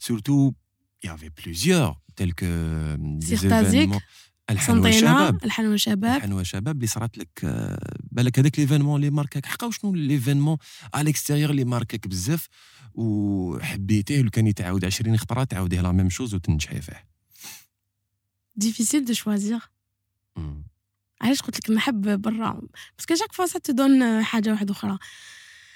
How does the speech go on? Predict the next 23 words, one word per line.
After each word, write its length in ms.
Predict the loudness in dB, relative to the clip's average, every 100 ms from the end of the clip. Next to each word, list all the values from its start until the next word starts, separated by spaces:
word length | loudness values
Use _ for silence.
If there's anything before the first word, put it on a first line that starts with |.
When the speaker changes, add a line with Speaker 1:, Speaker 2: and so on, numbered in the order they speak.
| -6 4
Speaker 2:
لا 120 | 8
ميسيون 360 | 8 6 6
هذه 180 | 6 6
تاع 200 | 4 6
يناير، 440 | 6 8 6 6 4
آه، 340 | 4 2 2
كي 160 | 0 -2
رحنا 240 | 0 0
في 100 | 0
تلمسان 360 | 2 2 4 4
بني 220 | 6 4
سنوس، 260 | 4 2 0 -2 -6
سي 300 | -2 0 -2 _
لون 280 | 2 2 2 2
بارمي 240 | 4 6
لي 100 | 6
ميور 460 | 6 4 4 2 2
ميسيون 380 | 2 2 2
لي، 280 | 0 -2 -4
لي 200 | -2 -2
رحتها 260 | -2 -4 -6
في 100 | -4
حياتي. 600 | -2 0 -2 -2 -2